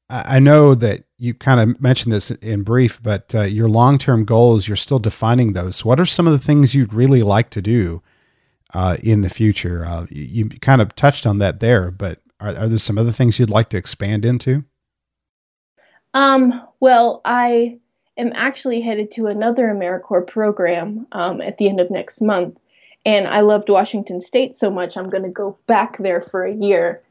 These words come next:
Speaker 2: um, and work with Habitat for Humanity and build houses there for, uh, families with limited means.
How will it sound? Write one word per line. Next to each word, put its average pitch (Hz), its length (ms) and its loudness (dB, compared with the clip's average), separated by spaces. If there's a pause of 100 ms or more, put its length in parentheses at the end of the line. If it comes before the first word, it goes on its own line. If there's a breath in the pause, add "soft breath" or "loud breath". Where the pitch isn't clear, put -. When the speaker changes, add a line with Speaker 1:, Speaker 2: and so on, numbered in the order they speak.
(440)
Speaker 2:
um, 196 240 2
and 190 120 -2
work 190 220 0
with 202 100 -8
Habitat 202 480 -6
for 190 80 -12
Humanity 190 920 -8 (640)
and 190 420 0
build 196 240 2
houses 190 600 -6
there 190 460 -2 (400 soft breath)
for, 185 640 -2
uh, 170 400 0 (640)
families 220 520 0
with 202 220 -4
limited 196 500 -8
means. 190 640 -8